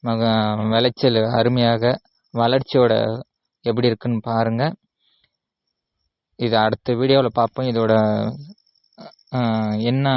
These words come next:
விளைச்சல் கொடுக்குதுன்னு உங்களுக்கு எடுத்து போடுறேன். இப்போ வந்து பார்த்தீங்கன்னா, நம்ம நெற்செருப்புடைய கம்பெனியோடைய டீட்டெயில்ஸ் கொஞ்சம் பார்த்துக்குவோம். அது கம்பெனியோட டீட்டெயில்ஸ் பார்த்தீங்கன்னா, நெற்செருப்போட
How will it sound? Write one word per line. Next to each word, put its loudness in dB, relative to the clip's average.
விளைச்சல் -2
கொடுக்குதுன்னு 2
உங்களுக்கு 0
எடுத்து -2
போடுறேன். -2
இப்போ 0
வந்து -2
பார்த்தீங்கன்னா, -2
நம்ம 0
நெற்செருப்புடைய -2
கம்பெனியோடைய -2
டீட்டெயில்ஸ் 0
கொஞ்சம் -4
பார்த்துக்குவோம். 0
அது 0
கம்பெனியோட -2
டீட்டெயில்ஸ் -2
பார்த்தீங்கன்னா, -2
நெற்செருப்போட -2